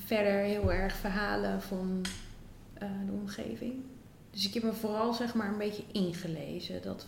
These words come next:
dat was het. Ja, ja. En, eh,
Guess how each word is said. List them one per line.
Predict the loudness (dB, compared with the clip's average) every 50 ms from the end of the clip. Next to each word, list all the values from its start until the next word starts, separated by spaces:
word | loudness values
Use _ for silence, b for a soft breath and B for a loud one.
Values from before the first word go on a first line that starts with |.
| -8 -6
dat | -4 -4 -4 -4
was | -4 -4 -4 -4 -6
het. | -8 -10 -12 -12 -14 -14 -16 -16 -18 -20 -14 -8
Ja, | -4 -4 -4 -2 -4 -8 -10 -12 -16 -18 -20 -20 -20 -20 -16 -10
ja. | -6 -6 -4 -4 -6 -8 -10 -14 -18 -14 -8
En, | -4 0 0 0 0
eh, | -2 -4 -6 -6 -6 -6 -6 -6 -6 -6 -6 -6 -8 -8